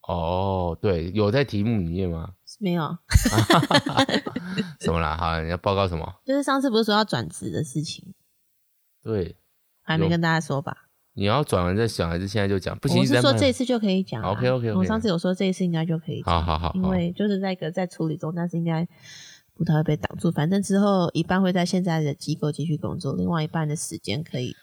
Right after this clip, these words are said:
Speaker 2: 会去一个出版社工作这样。大家如果想要出书，可以找我。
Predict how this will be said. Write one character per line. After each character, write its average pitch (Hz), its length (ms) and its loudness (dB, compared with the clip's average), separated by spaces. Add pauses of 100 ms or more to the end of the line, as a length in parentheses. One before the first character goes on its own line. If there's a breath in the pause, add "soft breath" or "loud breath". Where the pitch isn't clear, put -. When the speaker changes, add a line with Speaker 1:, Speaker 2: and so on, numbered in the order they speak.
(560 soft breath)
Speaker 2:
会 202 180 2
去 175 280 0
一 165 100 0
个 - 400 -2
出 - 180 -4
版 - 200 -8
社 151 180 -4
工 135 240 -10
作 123 180 -8
这 - 120 -10
样。 - 120 -8
大 170 120 -2
家 175 60 2
如 175 80 2
果 165 80 2
想 165 140 -2
要 147 80 0
出 160 220 -2
书， 156 160 -4
可 - 140 -8
以 143 60 -4
找 143 280 -12
我。 165 320 -12